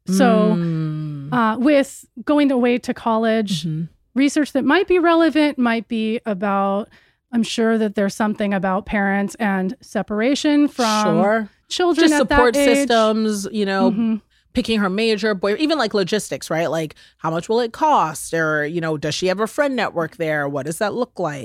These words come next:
Speaker 1: Mm-hmm.
Speaker 2: Like,
Speaker 1: There's
Speaker 2: anything that's out there.
Speaker 1: definitely research about the impact that transitions have on children.
Speaker 2: Mm-hmm.
Speaker 1: And that, those sorts of sets, you look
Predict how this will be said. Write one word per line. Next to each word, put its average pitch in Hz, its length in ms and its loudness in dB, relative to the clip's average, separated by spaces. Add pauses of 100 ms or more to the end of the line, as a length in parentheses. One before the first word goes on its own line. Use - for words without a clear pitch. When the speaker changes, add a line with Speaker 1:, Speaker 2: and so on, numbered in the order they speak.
Speaker 1:
Mm-hmm. 214 100 -4
Speaker 2:
Like, - 320 -2 (380)
Speaker 1:
There's 233 160 6
Speaker 2:
anything 233 160 0
that's 320 140 2
out - 60 -4
there. 381 100 2
Speaker 1:
definitely 311 360 2
research 254 540 -2
about 214 400 -2
the 233 160 -8
impact 233 400 -4
that - 120 -10
transitions 208 760 -6
have 185 260 -6
on 185 140 -4
children. - 420 -14
Speaker 2:
Mm-hmm. 160 720 -2
Speaker 1:
And 285 280 2
that, 294 240 0
those 349 260 4
sorts 349 280 0
of 269 120 -2
sets, - 560 -4
you 240 80 2
look 269 320 -2